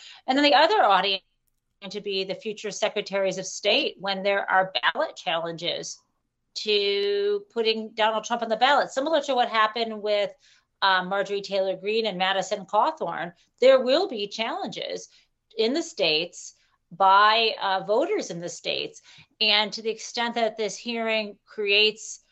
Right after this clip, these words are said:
a record that he was, um, that he, you know, was, ha-, was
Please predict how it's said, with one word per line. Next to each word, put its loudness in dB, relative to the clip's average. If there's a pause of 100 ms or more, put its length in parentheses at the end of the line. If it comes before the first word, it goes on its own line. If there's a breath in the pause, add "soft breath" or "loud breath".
(240)
a 2
record -2 (380)
that 0
he -12
was, 0
um, -4 (360)
that -4
he, -12 (180)
you -4
know, 0 (480)
was, -6 (160)
ha-, 2
was -2